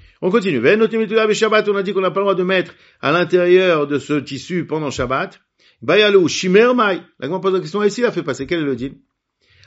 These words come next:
Amar Rav Kahana, Shimer Chayav Khatat. Tu penses qu'en quoi c'est un issour de Oraita, comme on a dit, et donc il se devra amener un sacrifice. Matkif, la Rav Sheshet, ben Rav,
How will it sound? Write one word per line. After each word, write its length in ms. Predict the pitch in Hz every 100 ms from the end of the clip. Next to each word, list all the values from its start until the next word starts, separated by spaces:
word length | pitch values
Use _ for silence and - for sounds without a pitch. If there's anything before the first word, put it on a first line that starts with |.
| -
Amar 240 | 101 113
Rav 140 | 110 95
Kahana, 340 | 117 185 214
Shimer 320 | - 208 208
Chayav 240 | 165 165 127
Khatat. 480 | 127 107 95 92
Tu 120 | 90 139
penses 180 | 190
qu'en 120 | - 160
quoi 380 | 190 180 180
c'est 100 | 175
un 100 | 160
issour 300 | 151 135 165
de 60 | 160
Oraita, 400 | 139 135 156 160
comme 140 | 151
on 80 | 131
a 80 | 117
dit, 180 | 131 175
et 180 | - 123
donc 160 | 139
il 40 | 123
se 100 | 120
devra 220 | 117 131
amener 140 | 127
un 40 | 123
sacrifice. 420 | 120 98 - -
Matkif, 320 | 113 104 101
la 120 | 113
Rav 120 | 110 110
Sheshet, 320 | 95 104 117
ben 120 | 113
Rav, 460 | 110 110 113 110